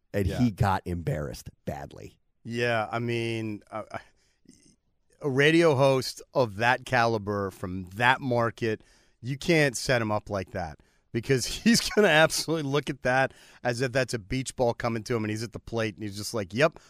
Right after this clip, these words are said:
Speaker 2: I'm gonna <laughs> hit this one out of the park." I,
Speaker 1: Oh.
Speaker 2: uh, already know what I'm saying before it even comes out of my head. This is, yeah, uh, it's just,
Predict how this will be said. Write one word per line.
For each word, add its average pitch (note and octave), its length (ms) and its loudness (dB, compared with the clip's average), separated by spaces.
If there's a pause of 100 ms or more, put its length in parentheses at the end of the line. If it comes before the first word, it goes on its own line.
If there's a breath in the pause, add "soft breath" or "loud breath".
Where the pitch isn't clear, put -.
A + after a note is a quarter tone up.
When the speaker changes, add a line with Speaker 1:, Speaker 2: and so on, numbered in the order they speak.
(140 soft breath)
Speaker 2:
I'm C#3+ 100 0
gonna A#2+ 160 0
<laughs> - 140 -8
hit D3+ 140 -2
this - 220 -6
one A2+ 200 -4
out A#2+ 160 -2
of B2 80 -8
the A2 40 -12
park." C#3+ 300 2 (160 loud breath)
I, F#3+ 240 6
Speaker 1:
Oh. E3+ 80 6
Speaker 2:
uh, E3 60 -2 (100)
already F#3 220 6
know E3+ 220 6
what A3 140 6
I'm G3+ 140 4
saying F#3 400 2 (220 loud breath)
before D#3+ 300 4
it F3 60 6
even C#3+ 140 0
comes E3 300 2
out D#3+ 140 6
of D#3 60 0
my C#3 140 4
head. A#2+ 300 2 (200 soft breath)
This D3 300 0
is, C3 380 -2 (100)
yeah, A2 200 -4 (280)
uh, C3+ 80 -2
it's - 300 -10
just, - 360 -8